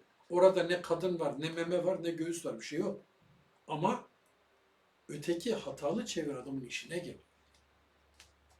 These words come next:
Oradan yürümek istiyor, gitmek istiyor. Ondan sonra Allah böyle bir kitap yazar mı? E, yaptık videosunu zaten.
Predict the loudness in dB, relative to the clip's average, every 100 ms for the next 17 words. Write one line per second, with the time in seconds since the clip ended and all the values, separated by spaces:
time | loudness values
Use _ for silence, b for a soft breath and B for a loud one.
0 | _ _ _ _ _ _ _ 8 10 10
1 | 6 4 2 2 2 -2 -4 -6 -8 -10
2 | -12 -18 -16 -12 -12 -14 -20 -20 -20 _
3 | _ _ _ _ _ _ _ _ _ _
4 | _ _ _ _ -12 0 0 4 4 2
5 | -4 0 0 0 -8 _ _ _ _ _
6 | _ 4 4 6 4 4 4 4 4 2
7 | 0 -2 -2 0 6 6 8 4 2 -8
8 | -20 _ _ _ _ _ _ _ -4 2
9 | 2 2 -8 -10 -10 -10 -10 -12 -14 -16
10 | -18 -20